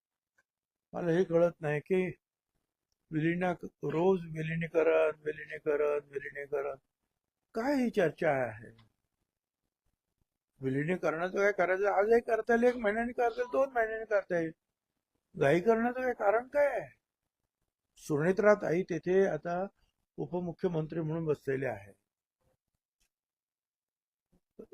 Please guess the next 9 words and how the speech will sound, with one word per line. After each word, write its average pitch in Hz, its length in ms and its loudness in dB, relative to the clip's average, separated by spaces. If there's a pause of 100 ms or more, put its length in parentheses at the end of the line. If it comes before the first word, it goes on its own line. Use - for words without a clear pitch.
(440)
राष्ट्रीय 160 440 2
अध्यक्ष 170 400 0
म्हणून 180 260 0
सुद्धा 180 320 -2
आम्ही 180 160 -2
त्यांची 165 320 -4
निवड 156 300 -2
करणार 131 400 -8
आहोत. - 280 -20